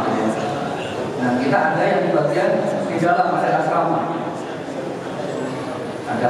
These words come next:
asatidzah yang di asrama. Nah, kita mengadakan kerjasama dengan yang di asrama atau beda pesantren, dengan cara di antaranya kemarin sudah kita tempuh itu,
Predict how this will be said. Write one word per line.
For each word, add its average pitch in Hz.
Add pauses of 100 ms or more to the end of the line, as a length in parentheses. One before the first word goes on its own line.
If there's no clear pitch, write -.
asatidzah 135
yang 147
di 139
asrama. 120 (1120)
Nah, 123
kita - (1600)
mengadakan 151
kerjasama 156
dengan 156
yang 147 (480)
di 135
asrama -
atau 127
beda 127
pesantren, 120 (1500)
dengan 156
cara 147 (480)
di -
antaranya 147
kemarin 156
sudah 156
kita 143
tempuh 139
itu, 135